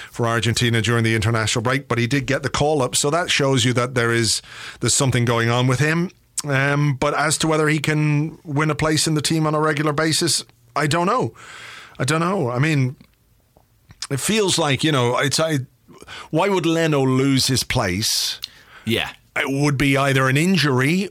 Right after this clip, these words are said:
Speaker 1: or a very serious loss of form.
Speaker 2: A serious dip in form.
Speaker 1: Serious
Speaker 2: And
Speaker 1: dip in form.
Speaker 2: I mean, I think we, you wrote about this, didn't you? I think that we had a message from someone saying, "Talk about Leno more on the podcast." I mean, I think he ha-, he,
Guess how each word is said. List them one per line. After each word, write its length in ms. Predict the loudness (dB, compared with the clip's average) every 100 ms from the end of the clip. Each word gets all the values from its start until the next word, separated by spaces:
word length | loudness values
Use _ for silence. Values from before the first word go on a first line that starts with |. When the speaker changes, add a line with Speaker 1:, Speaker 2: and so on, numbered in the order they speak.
| -2
Speaker 1:
or 280 | 0 2 2
a 40 |
very 260 | 0 2 2
serious 920 | 0 0 2 2 2 2 0 -2 -4 -8 _ _ _ _ _ _ _ _ _ _ _
loss 420 | 0 2 2 0
of 100 | -2
form. 420 | -2 -2 -2 -4
Speaker 2:
A 40 | -4
serious 560 | -4 -2 -2 -2 -2
dip 200 | -4 -6
in 80 | -6
form. 280 | -6 -4 -2
Speaker 1:
Serious 560 | 0 0 0 0 0 -2
Speaker 2:
And 60 |
Speaker 1:
dip 180 | -6 -4
in 120 | -6
form. 440 | -6 -8 -10 -12 -12 -8
Speaker 2:
I 80 | -4
mean, 120 | -2
I 60 |
think 180 | -4 -4
we, 200 | -4 -6 -10 -16 -12
you 160 | -8 -4
wrote 180 | -4
about 260 | -4 -6 -6
this, 120 | -8
didn't 220 | -8 -8
you? 80 | -8
I 20 | -8
think 600 | -12 -20 -10 -8 -8 -8
that 80 | -6
we 120 | -4
had 160 | -4
a 40 | -4
message 320 | -4 -6 -6
from 120 | -6
someone 260 | -6 -4 -4
saying, 400 | -4 -4 -6 -8 -16 -20 -20 _
"Talk 200 | -12 -10
about 200 | -8 -8
Leno 280 | -6 -6 -4
more 260 | -6 -6 -6
on 80 |
the 80 | -8
podcast." 480 | -8 -10 -8 -8 -4
I 40 |
mean, 160 | -4 -6 -12 -20 -16 -8
I 80 | -6
think 200 | -4 -4
he 120 | -2
ha-, 120 | -4 -2
he, 500 | -2 0 0 -2